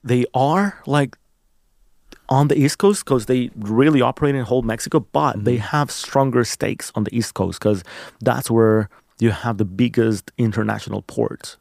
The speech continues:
Speaker 1: seaports,
Speaker 2: Mm.
Speaker 1: where the precursors, arms, money are
Speaker 2: Ah.
Speaker 1: coming in, right?
Speaker 2: They're coming in from the Gulf?
Speaker 1: They're coming in from, from, I'm, I'm sorry, from the West Coast, from, from the
Speaker 2: Mm.
Speaker 1: West Coast. So,
Speaker 2: Mm.
Speaker 1: so you have all the coast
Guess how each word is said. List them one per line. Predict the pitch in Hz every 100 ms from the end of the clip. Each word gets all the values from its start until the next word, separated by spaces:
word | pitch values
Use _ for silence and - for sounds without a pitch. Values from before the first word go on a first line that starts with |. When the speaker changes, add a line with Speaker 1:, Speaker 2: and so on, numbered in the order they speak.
| -
Speaker 1:
seaports, | - 131 123 - - - - _
Speaker 2:
Mm. | 127 113 95 78 64 - - -
Speaker 1:
where | 117
the | 101
precursors, | - 107 135 131 113 117 110 - - - _ -
arms, | 113 113 113 107 -
money | 107 107 110
are | 107 78
Speaker 2:
Ah. |
Speaker 1:
coming | 117 107 104
in, | 101 90 - _
right? | 90 110 - _ -
Speaker 2:
They're | -
coming | 113 104
in | 98
from | 87 87
the |
Gulf? | 76 73 82 143 - - -
Speaker 1:
They're | -
coming | - 120
in | 117
from, | - 117 110 110 -
from, | 117 104 110
I'm, | 135 120 -
I'm |
sorry, | - 120
from | 101 120 110
the |
West | 104 101 113 -
Coast, | - - - - -
from, | - 110 101
from | - 113
the |
Speaker 2:
Mm. | 104
Speaker 1:
West | 104 -
Coast. | - - - - 104
So, | 95
Speaker 2:
Mm. | 113
Speaker 1:
so | -
you | 117
have | 110 123 120 - - - - - _ _ _ _ _ -
all | 123 135
the | 151
coast | - 135 120 107